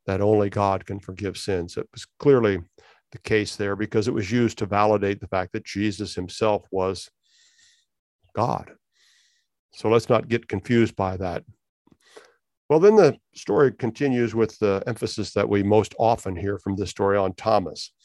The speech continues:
And Thomas wasn't with them. He was someplace else. And they later said to him, "We've seen the Lord."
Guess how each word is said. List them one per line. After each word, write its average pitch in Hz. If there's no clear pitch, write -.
And 110
Thomas 139
wasn't 131
with 117
them. 98
He 110
was 123
someplace 120
else. 101
And 104
they 113
later 117
said 117
to 113
him, 113
"We've 113
seen 123
the 123
Lord." 107